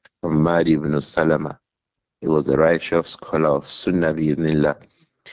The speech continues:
He was reporting from Abu Abdullah al-Ansari, Muhammad ibn Amr,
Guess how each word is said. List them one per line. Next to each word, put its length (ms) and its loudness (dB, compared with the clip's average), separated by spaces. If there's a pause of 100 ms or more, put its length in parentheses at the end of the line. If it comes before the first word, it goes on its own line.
(160)
He 120 4
was 280 4
reporting 540 0
from 340 -4
Abu 400 2
Abdullah 520 2 (100)
al-Ansari, 640 0 (600)
Muhammad 560 -2
ibn 300 0 (100)
Amr, 500 -2